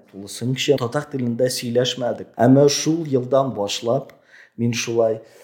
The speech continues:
адым-адым, кыенлыклар белән, хаталар белән, ну, мин хәтта хәзер хаталар белән сөйләшәм. Ләкин мин ничек булса да сөйләшергә дәвам итәргә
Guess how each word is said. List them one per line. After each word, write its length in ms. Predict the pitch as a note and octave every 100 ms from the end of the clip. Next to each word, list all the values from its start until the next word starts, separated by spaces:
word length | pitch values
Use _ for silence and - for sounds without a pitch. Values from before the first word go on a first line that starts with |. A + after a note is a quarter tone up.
| _ _
адым-адым, 1040 | G#2+ A#2+ B2+ D3 D3 C3 A#2+ A2+ G#2 G2+ -
кыенлыклар 960 | D#3 D3+ D3 D3+ D#3 C#3+ D3+ D3 C#3 B2+
белән, 560 | B2 A2 G#2+ G#2 A2+ A2+
хаталар 800 | A#2+ B2 D3 C#3 C3+ C3 C3 B2+
белән, 480 | B2+ B2+ B2 A#2+ F#3+
ну, 220 | F#3+ C#3+
мин 260 | - D#3 D3
хәтта 460 | - D#3+ - D3
хәзер 400 | - E3+ D3 A2+
хаталар 480 | - A#2 A2+ A2 G2+
белән 260 | A2 G2+ G2+
сөйләшәм. 680 | - G#2 G#2 - F#2+ F#2
Ләкин 500 | A2+ A#2 A2+ D3+ D#3+
мин 180 | D3 C3
ничек 460 | C3 F3 - F3 C#3
булса 460 | D3+ C3+ - D3 D3+
да 160 | F#3 G3+
сөйләшергә 880 | D3 - A#2+ A#2 - A#2 A#2 C3 D3
дәвам 540 | B2+ A2 A2 B2 C3 -
итәргә 500 | - G#2 G2 F#2